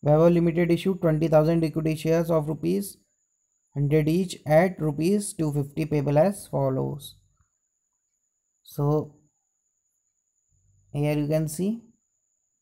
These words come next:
so hundred rupees is the face value and one sixty is the amount of one sixty or one fifty,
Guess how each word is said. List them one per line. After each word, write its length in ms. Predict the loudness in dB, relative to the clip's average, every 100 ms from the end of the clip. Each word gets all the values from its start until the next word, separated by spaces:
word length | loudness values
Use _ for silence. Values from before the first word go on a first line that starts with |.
| _ _ _ _ _ _ _ _ _ _
so 520 | -20 -4 0 0 -2 -4
hundred 380 | -2 0 0
rupees 320 | 0 0 0 0
is 100 | 0
the 140 | 0
face 320 | 0 -2 -2
value 320 | -2 -2 0
and 180 | 0 2
one 180 | 0 0
sixty 540 | -4 -8 -8 -8 -8 _ _ _ _ _ _ _ -16
is 140 | -10 -2
the 260 | -2 -2 -8 _ _ _ _ _ _ _ _ _ _ _ _
amount 460 | -4 -2 0 0 0
of 220 | -2 -4 -8 -20 _ _ _ _ _ _ _ _ _ _ _ _ _ _ _ _ _ _ _ _ _ _ _ _ _ _ _ _ _ _ _ _ _ _
one 300 | -10 -6 -4
sixty 320 | -6 -10 -6 -4
or 60 |
one 220 | -2 -4
fifty, 540 | -4 -10 -16 -14 -14